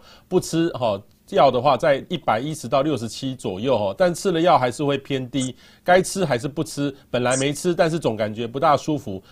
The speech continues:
最近因为要打疫苗，又开始服用药物哦，又怕心肌炎哦。其实他的这个数字已经很漂亮，有在运动，但是似-，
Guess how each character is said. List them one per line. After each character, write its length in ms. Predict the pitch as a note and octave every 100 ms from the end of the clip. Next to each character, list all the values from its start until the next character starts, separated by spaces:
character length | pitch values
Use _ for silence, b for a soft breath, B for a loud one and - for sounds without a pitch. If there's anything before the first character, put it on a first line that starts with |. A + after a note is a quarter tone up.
| b
最 140 | G3
近 120 | F3+ F#3
因 160 | F#3
为 120 | F3+
要 100 | F3+
打 180 | E3 A2
疫 160 | C3+ D#3
苗， 140 | A#2+
又 100 | D3
开 160 | D3 D3
始 160 | A#2+
服 240 | G#2 G#2 B2+
用 240 | D3+ C3
药 220 | C3+ C#3+
物 260 | A#2+ D#3 B2
哦， 160 | G2 G#2
又 100 | D#3
怕 240 | C3+ C3
心 300 | A2+ - C3+
肌 320 | C3 B2+ C3 A#2
炎 180 | F2 E2+
哦。 200 | F#2+ E2 b b b
其 80 | G3
实 60 | A3+
他 120 | C4
的 120 | G#3+
这 80 | G#3
个 100 | F3+
数 220 | - F3+
字 180 | D#3+ C#3+
已 80 | A#2
经 80 |
很 140 | C#3 F#2
漂 180 | A#2+ A#2+
亮， 140 | A#2+
有 100 | F#2+
在 100 | B2
运 280 | B2+ A2+ G#2
动， 200 | A2 F2+ b b
但 120 | G3+
是 160 | G#3+ F#3
似-， 240 | -